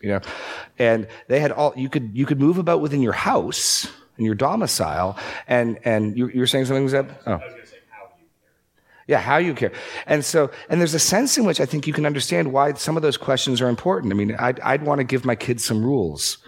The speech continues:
on what they could or couldn't do on the Sabbath, 'cause I didn't, you don't wanna find out too late,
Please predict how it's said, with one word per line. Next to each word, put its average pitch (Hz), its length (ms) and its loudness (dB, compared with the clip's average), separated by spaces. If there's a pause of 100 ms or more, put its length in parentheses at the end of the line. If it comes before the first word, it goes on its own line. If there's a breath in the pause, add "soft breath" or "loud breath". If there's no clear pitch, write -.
(400 loud breath)
on 107 140 0
what 110 120 0
they 117 80 0
could 117 200 -2
or 113 60 2
couldn't 107 260 -2
do 110 160 0
on 104 80 2
the 98 80 -2
Sabbath, 110 640 -2
'cause 101 100 -4
I 107 80 4
didn't, 139 240 -4
you 120 80 0
don't 143 220 -2
wanna 131 200 2
find 123 300 0
out 120 200 2
too 123 180 0
late, 104 380 0